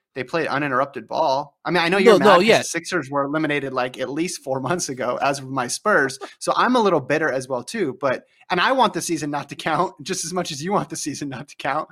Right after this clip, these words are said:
Speaker 2: No,
Speaker 1: But at least Jimmy Butler
Speaker 2: I'm
Speaker 1: didn't
Speaker 2: just,
Speaker 1: win. Are you happy about that?
Speaker 2: I'm just upset
Speaker 1: You
Speaker 2: with,
Speaker 1: happy about Jimmy
Speaker 2: yes,
Speaker 1: Butler?
Speaker 2: I'm happy.
Speaker 1: You're happy.
Speaker 2: I'm
Speaker 1: Okay.
Speaker 2: happy
Speaker 1: So
Speaker 2: Jimmy
Speaker 1: be happy
Speaker 2: Butler
Speaker 1: about
Speaker 2: didn't
Speaker 1: that.
Speaker 2: win.
Speaker 1: All right.
Speaker 2: I'm just
Speaker 1: Let's move
Speaker 2: upset
Speaker 1: on.
Speaker 2: about the whole idea that it was,
Speaker 1: Don't
Speaker 2: oh,
Speaker 1: get mad
Speaker 2: like,
Speaker 1: at
Speaker 2: some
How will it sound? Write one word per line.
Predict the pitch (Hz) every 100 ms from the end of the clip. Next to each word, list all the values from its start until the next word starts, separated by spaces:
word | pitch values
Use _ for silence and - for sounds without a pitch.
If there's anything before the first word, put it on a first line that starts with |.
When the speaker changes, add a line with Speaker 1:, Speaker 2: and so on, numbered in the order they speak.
| -
Speaker 2:
No, | 294 185 165 - _ _
Speaker 1:
But | 190
at |
least | 320 330
Jimmy | 294 233
Butler | 202 226
Speaker 2:
I'm | -
Speaker 1:
didn't | 139
Speaker 2:
just, | 113
Speaker 1:
win. | 113 123 143
Are | 170
you | 185
happy | 214 226
about | 220 214
that? | 226
Speaker 2:
I'm | 247
just | 285
upset | 277 - 247
Speaker 1:
You |
Speaker 2:
with, | 233
Speaker 1:
happy | -
about | 185
Jimmy | 190 156
Speaker 2:
yes, | 208
Speaker 1:
Butler? | 202
Speaker 2:
I'm | -
happy. | 214 214 214 202 - -
Speaker 1:
You're | 185 190
happy. | 202
Speaker 2:
I'm | 170
Speaker 1:
Okay. |
Speaker 2:
happy | 185 185
Speaker 1:
So | 160
Speaker 2:
Jimmy | 165 147
Speaker 1:
be |
happy | 240 208 143
Speaker 2:
Butler | 131
Speaker 1:
about |
Speaker 2:
didn't | 127
Speaker 1:
that. |
Speaker 2:
win. | 135 - _
Speaker 1:
All | 151
right. | - - _ _
Speaker 2:
I'm | 269
just | 320 -
Speaker 1:
Let's | 226
move | 226
Speaker 2:
upset |
Speaker 1:
on. | 202
Speaker 2:
about | 190 185
the | 165
whole | 185
idea | 170 156 165 156
that | 151 143
it | 151
was, | 143 131 - - _ _ _
Speaker 1:
Don't | 165
Speaker 2:
oh, | 180 156
Speaker 1:
get | 135
mad | 139 135
Speaker 2:
like, | 131
Speaker 1:
at |
Speaker 2:
some | - 175 151